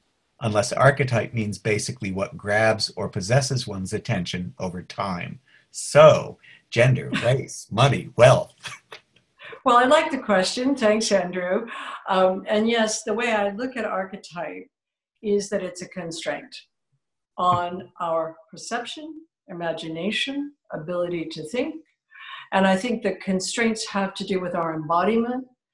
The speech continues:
Speaker 2: our emotions, our instincts, the way we're hardwired, so to
Speaker 1: Mm-hmm.
Speaker 2: speak.
Speaker 1: Mm-hmm.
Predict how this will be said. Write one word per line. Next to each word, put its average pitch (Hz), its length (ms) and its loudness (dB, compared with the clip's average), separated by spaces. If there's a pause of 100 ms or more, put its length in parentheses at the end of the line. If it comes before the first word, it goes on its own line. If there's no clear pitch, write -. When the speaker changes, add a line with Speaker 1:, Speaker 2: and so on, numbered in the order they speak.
(260)
Speaker 2:
our 170 140 0
emotions, 226 880 0
our 165 180 -4
instincts, 226 1080 -2 (500)
the 190 80 2
way 190 240 4
we're 165 340 -2 (340)
hardwired, 156 840 0 (240)
so - 240 -6
to 175 60 -2
Speaker 1:
Mm-hmm. 175 60 0
Speaker 2:
speak. 240 360 -4 (440)
Speaker 1:
Mm-hmm. 113 280 -4